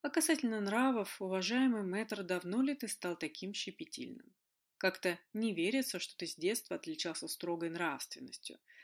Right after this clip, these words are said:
Сразу почему-то возникает вопрос, как в таком случае появилась на свет Этель. Ее бабушку в капусте нашли?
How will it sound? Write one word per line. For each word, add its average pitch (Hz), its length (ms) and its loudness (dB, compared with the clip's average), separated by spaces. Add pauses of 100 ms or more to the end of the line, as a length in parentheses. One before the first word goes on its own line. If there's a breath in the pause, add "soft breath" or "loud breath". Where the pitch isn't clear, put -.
Сразу 185 340 2
почему-то 175 360 -4
возникает 160 440 -4
вопрос, 196 420 0
как 175 180 -2
в - 60 -20
таком 156 280 -8
случае 214 380 -4
появилась 165 480 -4
на 165 100 -8
свет - 320 -6
Этель. - 460 -8 (560)
Ее 202 480 4
бабушку 196 540 0
в - 60 -6
капусте 254 420 -2
нашли? - 400 -4